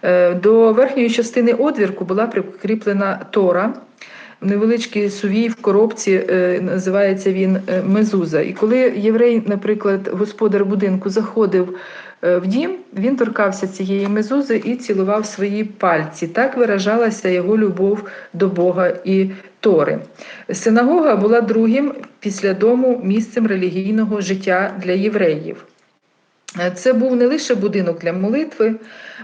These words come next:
а і місце для зібрання всієї єврейської громади. Взагалі, нам вдалося вияснити, що в Сарнах було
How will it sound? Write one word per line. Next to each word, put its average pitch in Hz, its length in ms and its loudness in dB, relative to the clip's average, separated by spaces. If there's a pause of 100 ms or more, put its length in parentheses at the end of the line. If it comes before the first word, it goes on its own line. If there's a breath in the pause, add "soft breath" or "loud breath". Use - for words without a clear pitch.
(120)
а 294 220 2 (140)
і 202 220 0
місце 226 320 0
для 190 180 0
зібрання 190 480 0
всієї 214 560 -2
єврейської 185 880 -2
громади. 185 640 0
Взагалі, 233 600 -2
нам 214 400 -2
вдалося 220 500 0
вияснити, 226 480 -2
що 190 160 -4
в 185 40 -8
Сарнах 240 440 0
було 220 520 2